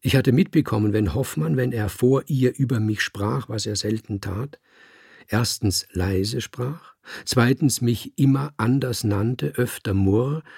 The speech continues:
manchmal Berganza, dann wieder Katzbursch, Mausering oder Anselmus. Gerade aus dem, was er sagte, konnte ich erschließen, dass er mich meinte.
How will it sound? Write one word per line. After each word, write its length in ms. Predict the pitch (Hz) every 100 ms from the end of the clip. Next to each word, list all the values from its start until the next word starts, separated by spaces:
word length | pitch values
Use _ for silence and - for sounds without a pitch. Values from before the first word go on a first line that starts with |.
| -
manchmal 480 | 92 95 98 107 87
Berganza, 800 | 98 95 95 98 123 - 139 139 - -
dann 240 | 107 92 98
wieder 260 | 107 101
Katzbursch, 1000 | - 90 - - - 127 143 147 - - - - -
Mausering 840 | 98 92 120 120 120 120 139 143 - - _ _ _ _ _
oder 240 | 95 92
Anselmus. 800 | 87 87 107 113 127 143 147 - _ _ _ _ _ _ -
Gerade 520 | 107 127 151 151 151
aus 220 | 117 -
dem, 280 | 139 139 117
was 240 | 123 -
er 100 | 170
sagte, 420 | - 123 127 -
konnte 340 | 104 120 127 135
ich 160 | 123
erschließen, 640 | 120 107 - 123 156 - 131
dass 160 | 120
er 100 | 127
mich 300 | 127 180 -
meinte. 400 | 104 95 90 -